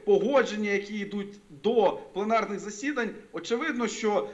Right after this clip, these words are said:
е, не всюди вже спрацьовує. Це показує, що внутрішньополітичне життя в державі починає все-таки, е, бурлити. Ну, це не дивно, бо Україна — це,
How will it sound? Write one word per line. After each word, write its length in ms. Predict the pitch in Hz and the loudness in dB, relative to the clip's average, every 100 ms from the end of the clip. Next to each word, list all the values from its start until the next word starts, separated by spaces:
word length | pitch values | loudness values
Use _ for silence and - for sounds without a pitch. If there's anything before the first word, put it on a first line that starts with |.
| - | -10
е, 160 | - 185 | -4 -2
не 240 | 185 247 | 2 4
всюди 360 | 240 - 277 233 | 4 0 -2 0
вже 220 | 202 214 | 0 0
спрацьовує. 600 | 214 202 196 196 170 151 147 - | -2 -4 -4 0 2 2 0 0
Це 160 | 254 | 0
показує, 440 | 254 - 247 208 196 | 0 0 0 0 -2
що 160 | 196 151 - | -2 -6 -6
внутрішньополітичне 960 | 202 294 233 - 214 214 202 220 - 202 | -4 -2 -2 -2 2 2 2 0 -2 -2
життя 480 | 170 196 190 139 - - | -2 0 2 2 0 -14
в 40 | 135 | -6
державі 540 | 190 180 202 180 160 - - - | -6 -2 2 2 2 -4 -12 -2
починає 680 | 247 240 254 247 247 226 208 | -2 0 0 4 4 4 -2
все-таки, 600 | - 208 190 - 175 - - - | -6 -6 -6 -4 -6 -8 -14 -2
е, 120 | 180 | 0
бурлити. 920 | 202 180 214 226 320 320 - 247 220 - - 196 262 | 0 2 2 2 0 -4 -4 -2 -2 -4 -14 -10 -4
Ну, 240 | 302 349 214 - | 0 0 -2 -8
це 160 | - 277 | 0 2
не 120 | 262 | 2
дивно, 360 | 214 285 233 | 0 0 0
бо 500 | 190 202 202 202 190 - | 0 2 4 4 2 0
Україна — 600 | - 196 247 269 262 240 208 | -8 0 2 4 2 0 0
це, 480 | 214 220 214 190 | 0 2 4 2